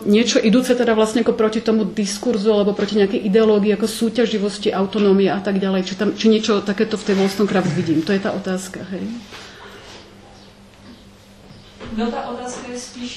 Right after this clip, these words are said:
Speaker 2: eh, na to, jestli tam vidíte něco, co by vlastně narušovalo, eh, tady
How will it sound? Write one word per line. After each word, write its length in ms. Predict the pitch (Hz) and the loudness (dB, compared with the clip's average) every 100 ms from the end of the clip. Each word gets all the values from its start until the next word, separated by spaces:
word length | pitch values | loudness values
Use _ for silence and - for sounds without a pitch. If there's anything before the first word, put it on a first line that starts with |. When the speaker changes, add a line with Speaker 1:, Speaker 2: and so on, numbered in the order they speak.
| - | -14
Speaker 2:
eh, 180 | 220 | -10
na 140 | 220 220 | -8 -8
to, 80 | 233 | -6
jestli 300 | 220 214 220 | -6 -8 -12
tam 100 | 226 | -10
vidíte 340 | 220 214 220 226 | -12 -12 -12 -10
něco, 340 | 220 202 - 262 | -8 -8 -12 -16
co 200 | - 220 214 214 208 185 | -14 -12 -10 -10 -12 -10
by 80 | 214 | -10
vlastně 380 | 208 208 233 214 | -8 -8 -8 -8
narušovalo, 840 | 196 220 - 240 233 226 226 220 - - - - | -8 -8 -10 -10 -8 -8 -8 -10 -12 -18 -14 -10
eh, 100 | 202 196 196 196 190 190 190 - - - - - - - - - - | -6 -4 -4 -6 -8 -12 -14 -20 -20 -20 -20 -20 -20 -20 -18 -16 -6
tady 240 | 202 208 | -4 -4